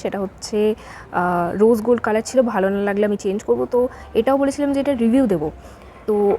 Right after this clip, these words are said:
আমি ওই কালারটা চেঞ্জ করে গোল্ডেন কালার নিয়েছি, কারণ গোল্ডেন আর প্রচণ্ড ক্লাসি লাগে। আর এই ঘড়িটার রিভিউ এখন তোমাদের আমি দেবো। এটা কিন্তু Casio না, এটা কিন্তু Casio ডিউব ভার্সনটা, যেটা হচ্ছে আমি অর্ডার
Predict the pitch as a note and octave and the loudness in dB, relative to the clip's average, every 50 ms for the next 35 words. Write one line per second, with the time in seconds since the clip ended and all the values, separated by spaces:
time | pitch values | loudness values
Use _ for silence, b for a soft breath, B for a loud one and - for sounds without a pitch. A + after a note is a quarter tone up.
0 | - - A3 A3+ A#3+ B3 A#3+ A#3+ - - A3 G#3+ G#3+ G#3+ B3 A3+ - A3 G3+ G#3 | 2 2 2 4 4 4 4 2 2 2 2 2 2 0 -2 -2 0 0 0 0
1 | G#3 - - A3+ A3 A3 F#3 - F#3 F3+ F3+ G3 - A#3+ - A#3+ A#3+ A#3+ A#3 A#3 | 0 -2 -2 0 0 0 0 0 0 0 0 0 0 0 0 0 2 2 2 2
2 | A#3 A#3 B3+ - - - A#3 A#3+ A3 A3+ A3+ A3 A3 A#3 B3+ B3+ B3 A#3+ - - | 2 0 -2 -4 0 2 2 4 6 6 6 6 6 4 2 2 0 0 -2 -4
3 | G3+ A#3 - C4+ C4 B3 B3+ B3+ C4 - - A#3 F3 D#3 F#3 - B3 A3+ G3+ F#3+ | -4 -4 -2 -2 -2 0 0 -2 -2 -4 -4 -2 -2 -2 -2 -4 -4 -4 -2 -2
4 | G3 A3+ - - F#3 - - F#3+ A3 A#3+ B3 A3+ G#3+ A3 G#3+ G#3 G#3+ G#3 - A3 | -2 -2 -2 -2 -2 0 0 0 2 2 2 0 0 0 0 0 0 0 0 0
5 | A3 G#3 F#3+ G3 F#3 F#3+ G#3 G#3 G3+ F#3+ - G#3 F#3+ F#3 F#3+ F3+ F3 F3 F#3 F#3 | 0 2 0 0 2 2 2 2 2 0 0 -4 -6 -4 -4 -4 -4 -4 -4 -4
6 | F#3 E3+ F3 D#3+ D#3+ F3+ F#3+ C#4 B B B B B B - G3+ G#3+ G#3 G#3+ G#3+ | -4 -4 -4 -6 -6 -6 -6 -8 B B B B B B -4 -2 -2 0 0 0
7 | G#3 A3 - - G3 F#3+ F#3+ - - A3+ A#3 A#3 G#3 G3 A3+ B3 G3+ G#3 F#3+ G3 | -2 -2 -2 -2 -2 -2 -4 -4 -2 0 0 2 2 0 0 -2 -2 -2 -2 -2
8 | F#3+ G#3+ G3+ - - F#3 F#3+ - - G#3+ G#3+ G#3 G3 F#3 F#3 F#3 G#3 G#3+ A#3+ A#3 | -2 -4 -4 -4 -4 -4 -4 -4 -2 0 2 2 2 0 0 0 0 2 2 2
9 | A3 G3+ F#3+ F#3+ F#3+ G3 - - A3+ A3 A3 G3 G3+ A#3+ A3 F#3+ D#3 F#3+ G3 G3+ | 0 2 4 4 4 4 0 -4 -6 -4 -4 -4 -4 -2 -2 -2 -2 -2 -4 -6
10 | F#3+ - - G#3+ F#3+ F#3 F#3+ F#3 F3 F3 F3 F#3 F#3+ | -8 -10 -8 -8 -6 -4 -4 -4 -4 -4 -4 -4 -4